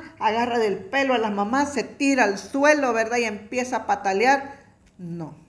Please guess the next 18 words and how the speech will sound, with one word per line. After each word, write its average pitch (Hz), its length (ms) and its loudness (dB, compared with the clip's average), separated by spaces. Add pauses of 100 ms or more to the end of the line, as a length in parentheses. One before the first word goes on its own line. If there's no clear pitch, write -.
(560)
no. 190 320 -8 (600)
"En 226 380 0
cuanto 226 420 0
a 214 40 4
mí", 311 140 4
dice, 269 340 0
"yo 233 140 4
reprendo 247 500 0
y 254 40 0
disciplino 240 560 -2
a - 140 -6
todos 220 260 -2
los 220 140 -4
que 190 200 -2
amo. 175 320 -2 (420)
Así 240 440 4
que 285 240 0
esfuércense 254 1120 0